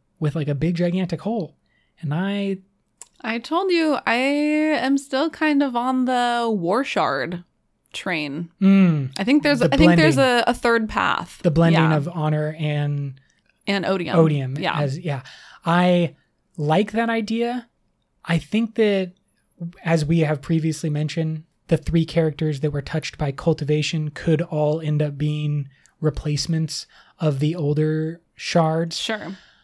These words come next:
Speaker 1: I would love if we got some feedback from the fans on what you think is going to happen with Honor, with Adolin, with the power, what's gonna go down. Let us know. Reddit, Facebook, Twitter, Patreon.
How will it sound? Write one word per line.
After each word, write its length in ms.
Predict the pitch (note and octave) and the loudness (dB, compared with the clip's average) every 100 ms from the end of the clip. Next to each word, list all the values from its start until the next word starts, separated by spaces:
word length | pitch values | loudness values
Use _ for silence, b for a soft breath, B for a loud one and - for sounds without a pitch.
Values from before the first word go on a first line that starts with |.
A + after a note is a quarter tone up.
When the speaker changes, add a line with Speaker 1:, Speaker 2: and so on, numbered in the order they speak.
| _ _ - | _ _ -4
Speaker 1:
I 540 | D#3+ G3 G#3 A3 A3 - - | -2 0 0 -2 -4 -8 -4
would 160 | E3+ | -2
love 640 | D3+ E3 F3 E3 D3 C3+ - _ _ _ _ - | 0 2 4 2 0 -4 -12 _ _ _ _ -6
if 140 | D#3+ | 0
we 80 | E3 | 2
got 140 | E3 | 2
some 260 | E3+ D#3 D#3 | 2 2 0
feedback 580 | - - E3 D3+ D3 - _ _ | -2 0 2 0 -4 -8 _ _
from 180 | - E3 | 0 0
the 60 | |
fans 480 | C3+ E3 C#3+ B2+ B2+ - | 2 0 0 -4 -8 -4
on 380 | D3 C#3+ C#3+ C3+ | -2 -2 -2 0
what 200 | D3+ - | -2 0
you 60 | |
think 180 | F3 F#3 | -2 0
is 200 | F3+ D#3 | 0 -2
going 260 | - F3 F3+ | 0 2 2
to 60 | |
happen 400 | D#3+ F3+ F3+ F3+ b b b _ - | 0 -2 0 -2 b b b _ -2
with 240 | D3+ F#3+ | 2 2
Honor, 380 | G#3+ G3+ G#3 G#3+ - | 2 0 0 -4 0
with 180 | F3+ | 2
Adolin, 460 | G#3+ G#3 G3+ G3+ G3+ - _ _ _ _ | 4 4 4 2 -2 -8 _ _ _ _
with 140 | F3+ F#3 | 2 2
the 60 | |
power, 480 | F#3+ G3 G3 G3 G3+ - _ _ _ _ _ | -2 -2 0 0 -4 -12 _ _ _ _ _
what's 300 | E3+ C#3 F3+ | -4 0 0
gonna 140 | - G#3 | 0 2
go 140 | G#3 | 2
down. 480 | G3+ G3 F#3+ G3 F#3+ _ - | 2 0 0 -2 -6 _ -8
Let 260 | D3 D3 | -4 -2
us 160 | G3 - | -2 0
know. 380 | G3 G3 G3 G3 _ - | 2 2 0 -4 _ -4
Reddit, 280 | D3+ D#3 F3 - | -2 -2 -4 -4
Facebook, 340 | E3 - E3+ | -4 -2 -6
Twitter, 320 | - E3+ F3+ - _ _ _ _ _ _ | 0 2 0 -6 _ _ _ _ _ _
Patreon. 560 | - G3 G3 G3+ G3 | 2 4 4 2 0